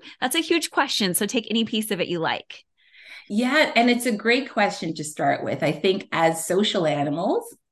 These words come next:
Speaker 2: us humans, we interact,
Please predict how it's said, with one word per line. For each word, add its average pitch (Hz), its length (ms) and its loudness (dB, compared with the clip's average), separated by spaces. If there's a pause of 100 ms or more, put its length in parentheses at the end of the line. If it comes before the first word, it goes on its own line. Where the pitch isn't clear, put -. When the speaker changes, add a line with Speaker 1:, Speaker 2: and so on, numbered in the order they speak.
Speaker 2:
us 185 240 -2
humans, 156 560 0 (320)
we 247 680 2
interact, 247 720 0